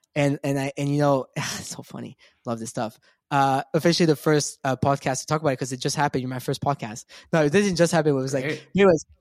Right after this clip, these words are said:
Speaker 1: it's, it, that, that shit is funny to me. Just, like, I, I wanna, like, what's cool with Rug Radio is, like, and that's actually super bullish and impressive, is, like, we have built something where, like, the community was elected a council within the dao, and then the dao worked on a framework for the governance.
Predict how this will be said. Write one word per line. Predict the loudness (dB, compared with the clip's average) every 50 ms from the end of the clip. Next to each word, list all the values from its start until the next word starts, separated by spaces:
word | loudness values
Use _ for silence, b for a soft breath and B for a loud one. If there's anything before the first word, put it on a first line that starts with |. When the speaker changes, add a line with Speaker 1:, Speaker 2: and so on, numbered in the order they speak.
| B B B
Speaker 1:
it's, | 0 0 2 4 4
it, | 4 4 4 4
that, | 2 2 4 4
that | 4 4
shit | 4 2
is | 2 2
funny | 2 2 2 2 2
to | 0
me. | -2 -4 -6 -8 _ -2
Just, | -2 0 2
like, | 2 0 0 0 -2
I, | -2 0 0 0
I | 0
wanna, | 2 2 2 2 2
like, | 2 0 0 0 0
what's | 0 0 0
cool | 0 0 0
with | 2 4
Rug | 2 2 2
Radio | 0 2 2 0 0
is, | -2 -4
like, | -6 -6 -6 -6 -8
and | -6 -6
that's | -6 -6 -6 -2
actually | -2 -2 0 0 -2 -4
super | -4 -4 -2 -2 -2 -2 -2
bullish | -2 -2 -2 -2 -2 -4 -4
and | -6
impressive, | -8 -8 -6 -6 -6 -4 0 0 0 0 -2 _ -8
is, | -8 -4 -4
like, | -6 -6 -8 b b b b b b b _ -2
we | 0 2 2 2
have | 2 2 0 -2 0
built | 2 2 2 2 2
something | 0 -4 -4 -2 -2 -2 -2 -2 -4 -4 -4
where, | -2 0 2 2 2
like, | 0 -2 -2
the | -4 -4
community | -4 -2 -2 0 2 2 2 2 0 -2 -2 -4 -2
was | -4 -4 -4 -4 -6
elected | -6 -6 -6 -6 -8 -8 -12
a | -12
council | -12 -12 -10 -10 -10 -8 -8 -10
within | -10 -10 -10 -10
the | -10 -8
dao, | -6 -4 -4 -2
and | -2 -2
then | -4
the | -4 -2 0
dao | 0 2
worked | 2 0 -2 -4
on | -6
a | -8
framework | -8 -8 -6 -6 -4 -4 -4 -4 -6 -6
for | -8 -10
the | -10 -8
governance. | -6 -6 -6 -6 -8 -14 -14 -16 -18 -20